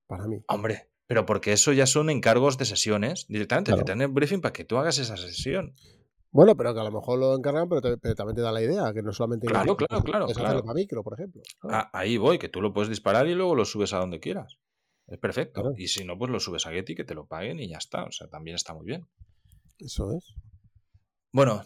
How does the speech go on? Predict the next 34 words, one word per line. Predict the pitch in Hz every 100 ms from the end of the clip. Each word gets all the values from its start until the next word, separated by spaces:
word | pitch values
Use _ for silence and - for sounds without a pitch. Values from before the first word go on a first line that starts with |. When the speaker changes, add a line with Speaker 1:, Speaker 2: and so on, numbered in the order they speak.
| -
Speaker 2:
chicos, | 139 123 98 -
para | - 117 117 113
todos | 160 147
aquellos, | 113 101 95 85 - - -
os | 101 104
acabamos | 104 120 151 135
de | 131
dar | 143 151 - _ _
un | 127 127
montón | 117 120 117
de |
ideas | 104 117 117
para | 90
disparar. | 82 85 82 76 - _ _ _
Escuchad | 120 127 135 151
de | 151
nuevo | 151 151
el |
episodio, | 135 104 98 95 -
id | 131 139 143
a | 139 135 123 113 110
ver | 131 151 -
la | - 101
página | 110 - 120
de | 98
Pond | 95 -
Five. | 82 76 - _ _ _ _ _ _ _ _ _ -
Apuntad | 110 104 104 101 131 123 -
en | 101
un | 123
cuadernito | 127 113 113 131 131 165 -
y | 104
preparad | 95 95 98
sesiones. | - - 78 78 -